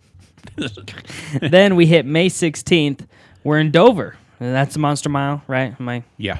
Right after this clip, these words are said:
Speaker 2: am I right
Speaker 1: Monst-,
Speaker 2: about that one?
Speaker 1: Monster Mile,
Speaker 2: So
Speaker 1: right.
Speaker 2: that, that'll be fun. We're up in Delaware for that.
Speaker 1: And, and that has been likened to a roller coaster.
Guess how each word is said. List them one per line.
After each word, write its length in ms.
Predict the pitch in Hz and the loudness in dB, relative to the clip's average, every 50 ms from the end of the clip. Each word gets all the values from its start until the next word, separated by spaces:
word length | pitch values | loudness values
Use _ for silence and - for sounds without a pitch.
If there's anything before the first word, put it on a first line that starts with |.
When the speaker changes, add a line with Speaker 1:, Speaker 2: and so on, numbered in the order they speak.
| - - - | -10 -12 -10
Speaker 2:
am 80 | 123 | -6
I 40 | 123 | -4
right 40 | 127 | -2
Speaker 1:
Monst-, 120 | 127 123 123 | -2 -2 -2
Speaker 2:
about 140 | 127 123 | -2 -4
that 60 | 123 123 | -4 -4
one? 60 | 123 | -4
Speaker 1:
Monster 220 | 127 - - - 113 | -6 -6 -6 -6 -6
Mile, 280 | 107 104 98 95 98 104 | -6 -6 -6 -8 -8 -10
Speaker 2:
So 60 | - _ _ - 104 | -12 _ _ -8 -4
Speaker 1:
right. 60 | 131 | -2
Speaker 2:
that, 200 | 143 135 - - | -2 -2 -2 0
that'll 200 | 147 156 165 160 | 0 2 2 2
be 160 | 151 156 156 | 2 0 0
fun. 400 | 143 - 151 147 143 143 143 139 | 0 2 2 2 2 2 0 0
We're 160 | 131 127 127 | 0 0 0
up 180 | 123 127 123 - | 0 -2 -2 -4
in 120 | 131 123 | -6 -4
Delaware 420 | 123 139 139 139 135 131 135 135 127 | -2 0 0 2 2 2 0 0 -2
for 140 | - 127 123 | -4 -6 -4
that. 420 | 131 135 135 131 131 127 - _ _ _ - | -2 0 0 2 0 -2 -4 _ _ _ -6
Speaker 1:
And, 180 | 117 117 113 - - | -6 -6 -6 -6 -10
and 200 | - 120 110 123 | -10 -6 -2 0
that 260 | 127 139 143 - - - - | 0 0 -2 -4 -8 -18 -10
has 220 | - 117 120 113 107 | -6 -4 -4 -4 -2
been 180 | 113 113 107 | -2 -4 -2
likened 520 | 104 101 104 107 117 117 - 131 117 95 - | -2 -2 -2 -2 -2 -4 -6 -8 -10 -10 -10
to 360 | 120 - 87 117 113 107 110 | -12 -8 -6 -4 -4 -4 -4
a 220 | 117 110 98 98 | -4 -6 -6 -6
roller 480 | 104 95 101 113 117 117 120 117 95 87 | -6 -8 -6 -4 -4 -2 -2 -4 -6 -10
coaster. 560 | - - - 98 - - - - - - | -12 -12 -12 -12 -10 -10 -12 -14 -14 -18